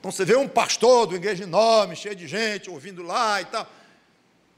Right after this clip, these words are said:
Ele pode ser muito bom nas línguas originais, conhecer muito bem teologia, ser um, um crente fiel a Deus, no que se pode ser fiel e tudo, mas é um pecador,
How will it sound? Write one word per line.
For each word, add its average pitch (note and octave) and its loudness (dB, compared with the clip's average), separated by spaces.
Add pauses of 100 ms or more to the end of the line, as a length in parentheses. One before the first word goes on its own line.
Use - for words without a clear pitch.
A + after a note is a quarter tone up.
(1160)
Ele B2+ -4
pode D3 -2
ser D3 -2
muito F#3 -2
bom E3 2
nas D#3+ 2
línguas C#3 -2
originais, B2+ 0
conhecer C3+ -2
muito C3 -2
bem C3 0
teologia, D#3+ 2 (480)
ser C3+ 0
um, A2+ -4 (1300)
um - -12
crente D3 0
fiel D#3+ 4
a B2 4
Deus, C#3+ 4
no C#3+ -2
que - -8
se C3 -6
pode B2 0
ser A#2 0
fiel C3+ 0
e C3+ 0
tudo, D3+ -6 (120)
mas A#3 4 (180)
é A#3+ 2 (400)
um B3 -2 (240)
pecador, A#3 2